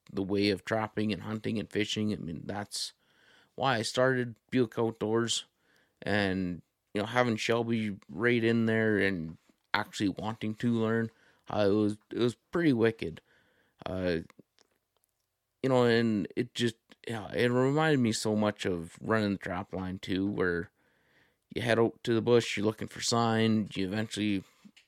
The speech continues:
see where the rabbits have been running down the road, you find where their little paths are and stuff,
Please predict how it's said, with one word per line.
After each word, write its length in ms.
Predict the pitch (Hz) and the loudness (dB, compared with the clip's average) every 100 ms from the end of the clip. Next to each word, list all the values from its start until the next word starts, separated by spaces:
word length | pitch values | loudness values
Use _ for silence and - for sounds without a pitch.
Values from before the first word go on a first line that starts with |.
| _ _ - | _ _ -20
see 280 | - 131 131 | -6 2 4
where 140 | 123 | 4
the 100 | 98 | 4
rabbits 440 | 90 127 131 123 - | 0 -4 -4 -6 -6
have 120 | 104 | -2
been 260 | 113 113 | 0 0
running 300 | 107 117 113 | 0 0 0
down 260 | 110 117 113 | 0 0 0
the 60 | 110 | 2
road, 460 | 107 113 110 110 | 2 4 2 0
you 120 | 95 | -6
find 360 | 95 113 110 110 | -6 -4 0 2
where 120 | 104 | 2
their 300 | 101 98 104 - - - - _ | 2 2 0 -6 -20 -20 -20 _
little 220 | 123 117 | 0 0
paths 540 | 104 - 117 123 - - | 0 -6 -8 -8 -8 -6
are 320 | 113 117 120 | -4 -2 -2
and 120 | 113 | -4
stuff, 440 | - 107 117 - | -6 -8 -8 -12